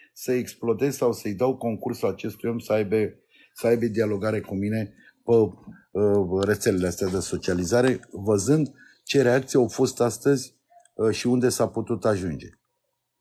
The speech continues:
E problema lui, e fix problema lui, dacă el așa are bunul simț și așa consideră el că trebuie să-l trateze pe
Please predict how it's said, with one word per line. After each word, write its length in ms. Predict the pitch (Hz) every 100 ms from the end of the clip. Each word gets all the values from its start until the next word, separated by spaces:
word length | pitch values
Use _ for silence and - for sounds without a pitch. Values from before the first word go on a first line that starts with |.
| _ _ _ _ _ _ _ _ _ _ _ _ _ _ _ _ _ _ _ - _
E 560 | - 95 117 117 117 110
problema 520 | 104 120 120 120 123
lui, 400 | 104 87 98 - _ _ _ _ _ _ _ _ _
e 140 | 101
fix 320 | 107 - 147 -
problema 480 | 127 110 110 101
lui, 400 | 90 85 98 104 _
dacă 340 | 101 92 -
el 160 | 107 107
așa 400 | 95 - 107 98
are 140 | 98
bunul 340 | 85 98 98
simț 320 | 92 - 95 80
și 100 | -
așa 200 | - 101
consideră 540 | 113 95 107 95 92
el 140 | 95
că 120 | 87 90
trebuie 280 | 98 92
să-l 200 | 92 95
trateze 500 | 90 92 90 107 101
pe 120 | 90